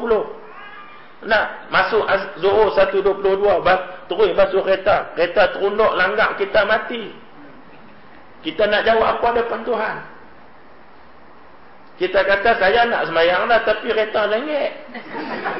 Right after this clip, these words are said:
Boleh lah takat jawab kan.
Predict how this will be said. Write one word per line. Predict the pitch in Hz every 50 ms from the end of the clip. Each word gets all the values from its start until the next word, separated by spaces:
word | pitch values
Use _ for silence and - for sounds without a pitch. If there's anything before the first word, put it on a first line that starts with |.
| - - - - - - - - - - - - - - - - - - - - - - - - - - - - - - - - - - - - - - - - - - - - - - 127 120 - - - - - - - - - - - - - - - - - - - - - - - - - - - - 120
Boleh | 123 131 147 131 107 101
lah | 104 104
takat | 123 123 - 120 104 117
jawab | 117 123 139 143 143 135 127 -
kan. | 127 135 139 -